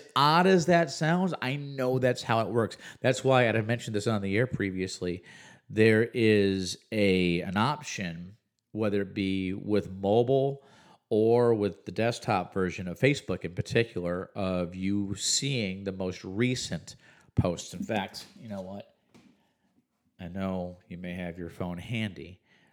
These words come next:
So in case you're curious how that works, so you launch your Facebook app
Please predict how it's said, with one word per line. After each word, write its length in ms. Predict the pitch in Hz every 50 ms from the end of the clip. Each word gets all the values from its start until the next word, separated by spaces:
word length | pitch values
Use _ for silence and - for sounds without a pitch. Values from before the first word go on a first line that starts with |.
| _ _
So 280 | - - - 92 85 -
in 120 | - 107
case 220 | - 120 117 -
you're 80 | 104 98
curious 680 | - - - 135 139 127 101 92 90 87 - - - - _ _ _ -
how 160 | 90 85 90
that 180 | 90 87 87
works, 180 | 87 95 98 -
so 100 | - 104
you 240 | 104 110 107 107 104
launch 340 | 104 113 123 139 143 - -
your 100 | 139 135
Facebook 600 | - - 120 123 123 - - - 120 113 110 - - -
app 300 | 87 85 87 85 - -